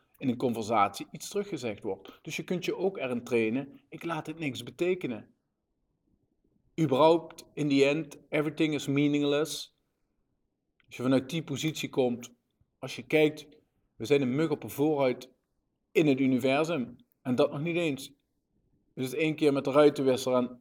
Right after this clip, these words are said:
weg. En als je vanuit die positie komt, ben je bewust van hoe kort het leven is.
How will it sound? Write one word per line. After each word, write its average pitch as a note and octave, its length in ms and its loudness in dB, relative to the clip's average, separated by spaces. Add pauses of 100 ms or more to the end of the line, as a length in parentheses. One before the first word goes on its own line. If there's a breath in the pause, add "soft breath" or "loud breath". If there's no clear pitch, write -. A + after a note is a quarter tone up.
weg. C3 440 4 (1500)
En C#3 80 -12
als C#3 100 -4
je C#3+ 80 -6
vanuit D3 260 2
die F#3+ 140 -2
positie D3+ 440 -8
komt, C3 420 -2 (440)
ben D#3+ 180 -8
je E3 80 -6
bewust D3+ 400 -2
van C3+ 340 2 (200)
hoe - 220 -12
kort - 520 -4 (300)
het E3 140 -14
leven E3 400 0
is. - 460 -12